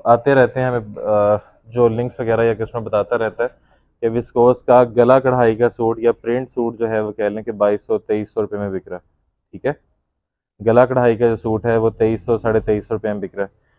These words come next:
उस लिहाज से जब आप इन चीज़ों को देखेंगे, ब्रोशा दुपट्टा देखेंगे, ठीक है, ब्रोशा दुपट्टे खुद base का जो है वो अच्छा खासा सौ, सवा सौ रुपये मीटर का फ़र्क होता है।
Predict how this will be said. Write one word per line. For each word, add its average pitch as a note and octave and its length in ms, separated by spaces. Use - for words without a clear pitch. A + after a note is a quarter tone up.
उस - 160
लिहाज B2+ 280
से C3 120
जब A#2+ 160
आप A#2+ 180
इन B2 100
चीज़ों B2 280
को A#2+ 80
देखेंगे, A#2 520
ब्रोशा A2 360
दुपट्टा A2+ 360
देखेंगे, A2+ 460
ठीक - 380
है, A#2+ 80
ब्रोशा A2+ 280
दुपट्टे A2+ 380
खुद B2 200
base A2 260
का A#2+ 100
जो G#2+ 120
है A2+ 80
वो G#2+ 120
अच्छा G#2+ 220
खासा A2 280
सौ, - 680
सवा A2+ 220
सौ A#2 140
रुपये A2+ 200
मीटर A2 280
का A2+ 120
फ़र्क G#2 220
होता G#2 260
है। B2 120